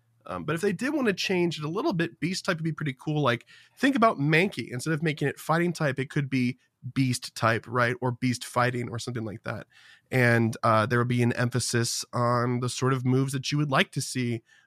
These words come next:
on, or, or that you would expect to see on something that would be described as a beast, like Fury Swipes and, and Double Kick and things like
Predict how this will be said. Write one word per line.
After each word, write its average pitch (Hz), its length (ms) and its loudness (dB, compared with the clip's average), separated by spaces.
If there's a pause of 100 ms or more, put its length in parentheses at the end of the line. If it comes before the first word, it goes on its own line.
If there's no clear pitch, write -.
(120)
on, 113 580 2
or, 131 200 4
or 135 200 2
that 139 160 0
you 165 80 0
would 147 60 0
expect 160 380 -4
to 135 60 -2
see - 160 -6
on 113 140 -2
something 117 160 -6
that 113 160 -4
would 120 100 -8
be 117 100 -8
described 110 520 -8
as 110 240 -4
a 107 60 -6
beast, 95 420 -14 (240)
like 123 220 -2
Fury 110 400 0
Swipes 78 460 -6
and, 92 140 -8
and 98 300 -8
Double 113 300 -2
Kick - 280 -6
and 107 120 -8
things 107 200 -10
like 98 160 -10